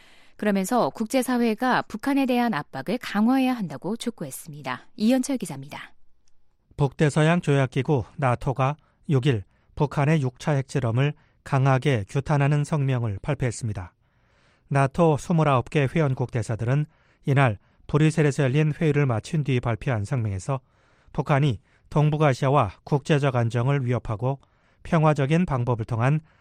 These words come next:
Speaker 2: 한반도 비핵화 목표를 위태롭게 만들고 있다고 지적했습니다.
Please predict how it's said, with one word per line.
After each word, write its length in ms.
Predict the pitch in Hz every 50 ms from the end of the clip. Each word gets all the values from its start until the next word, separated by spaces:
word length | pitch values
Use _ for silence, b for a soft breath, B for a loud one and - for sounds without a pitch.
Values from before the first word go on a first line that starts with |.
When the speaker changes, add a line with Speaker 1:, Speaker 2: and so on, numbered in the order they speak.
| b b
Speaker 2:
한반도 760 | _ - 151 151 147 139 151 135 127 120 120 160 143 113 101 -
비핵화 440 | - - 139 135 123 - - 151
목표를 460 | 131 113 101 - 120 113 110 123 143 147 b b b b b b -
위태롭게 680 | 151 143 139 - 160 143 120 - - - 139 117 104 101
만들고 420 | 110 120 135 135 156 156 151 156 139
있다고 400 | 127 - - 123 107 104 104 101
지적했습니다. 800 | - - 147 139 123 - - - - 123 107 101 - 101 98 95